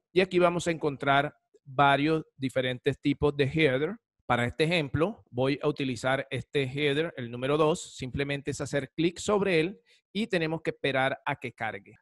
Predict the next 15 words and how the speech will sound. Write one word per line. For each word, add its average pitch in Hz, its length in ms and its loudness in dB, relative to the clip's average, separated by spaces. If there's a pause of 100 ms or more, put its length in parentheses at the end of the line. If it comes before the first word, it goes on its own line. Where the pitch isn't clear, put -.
Luego 202 360 2
que 214 120 -8
cargue, 170 440 -2
ya 147 200 0
podemos 156 420 -4
comenzar 139 520 -6
a 143 120 -8
trabajar 123 760 -4
con 135 200 -10
él. 165 180 -6
Simplemente 151 1040 -4
es - 280 -10
tocarlo, 160 680 -2
el 127 460 -6
botón 156 720 -4